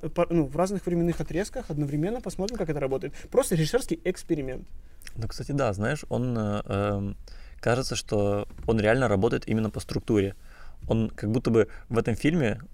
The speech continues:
Speaker 2: э, он даже, эм, то есть он написал его по структуре,
Speaker 1: Мгм.
Speaker 2: он даже имена главным героям не давал. Потом в итоге дал, а у главного героя забыл. <laughs> Просто остался протагонист.
Speaker 1: Да, он в конце, в Word, я, типа, в конце, когда допишу уже, типа,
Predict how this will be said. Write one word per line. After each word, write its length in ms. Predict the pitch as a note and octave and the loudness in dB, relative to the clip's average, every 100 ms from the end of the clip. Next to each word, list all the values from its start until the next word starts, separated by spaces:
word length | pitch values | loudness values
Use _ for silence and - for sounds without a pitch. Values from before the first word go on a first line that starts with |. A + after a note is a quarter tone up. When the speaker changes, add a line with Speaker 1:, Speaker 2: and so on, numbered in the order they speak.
| - - | -8 0
Speaker 2:
э, 500 | B2 B2 G#2 G#2+ - | 2 4 4 2 2
он 220 | - A2+ G#2 | 2 4 6
даже, 520 | A#2+ B2 A2 G2 - | 6 6 2 2 -2
эм, 460 | - G2+ G2 G2 G2 - - - | 0 2 2 0 -4 -12 -16 -6
то 60 | |
есть 100 | G2 | 0
он 60 | A#2 | 2
написал 260 | A2+ - A2 | 4 6 6
его 120 | G2 | 6
по 100 | F#2+ | 2
структуре, 520 | - A#2 G3 F#3+ A2 - | 0 0 2 2 0 0
Speaker 1:
Мгм. 340 | D#3 C#3+ C#3 E3 - - | 4 6 4 0 -8 -4
Speaker 2:
он 120 | - | 0
даже 160 | A2+ A#2 | 2 2
имена 360 | C#3 A#2+ A#2+ B2+ | 4 4 6 4
главным 340 | G#2+ A2+ A#2 | 6 6 6
героям 280 | A2+ A#2 G2+ | 6 8 8
не 60 | F#2+ | 6
давал. 300 | F#2+ F#2 - - - | 6 4 2 -8 -8
Потом 220 | A2+ C3 A#2 | 0 2 4
в 60 | |
итоге 200 | B2+ A#2+ | 4 6
дал, 320 | A#2+ D3 G3 - - | 6 6 6 0 -4
а 120 | - A2 | 4 6
у 60 | |
главного 280 | A2+ C3 C3 | 8 6 6
героя 220 | A#2 A#2 | 8 8
забыл. 420 | G#2+ A2+ A2 A2+ A#2+ - D#3 | 8 6 8 8 10 10 10
<laughs> 200 | - - | 8 10
Просто 340 | C3 C3+ B2 | 8 8 8
остался 300 | A2+ C#3 C3+ | 8 6 6
протагонист. 480 | G#2+ A2 A#2+ A2 G#2 | 6 6 10 10 10
Speaker 1:
Да, 80 | F#3+ | 8
он 40 | |
в 60 | F#3 | 8
конце, 300 | A3+ F#3 F#3+ | 6 8 8
в 80 | - | 10
Word, 300 | F3 E3+ D3+ | 10 10 10
я, 100 | F3 | 8
типа, 180 | E3+ D#3+ | 6 2
в 60 | |
конце, 260 | - F3 D#3 | 4 6 6
когда 160 | D3 D3 | 6 6
допишу 420 | D#3+ F3+ - C#4 | 6 4 6 8
уже, 180 | E3 D3+ | 8 8
типа, 260 | F#3 F3+ | 6 4